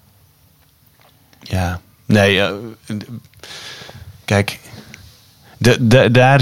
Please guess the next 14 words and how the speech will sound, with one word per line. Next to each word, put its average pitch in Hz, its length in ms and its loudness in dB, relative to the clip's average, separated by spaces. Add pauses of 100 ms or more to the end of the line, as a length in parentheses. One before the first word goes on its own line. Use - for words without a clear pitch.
(140)
zit 131 240 2
natuurlijk 117 340 2
voor 117 160 4
mij 117 320 2
iets, - 420 2
iets - 340 0
ongrijpbaars 107 1120 2
in. 104 360 2
Ik, - 360 -4
ik 123 220 0
stel 120 520 2
dat 107 200 0
vermogen 107 640 2
niet. 95 340 -2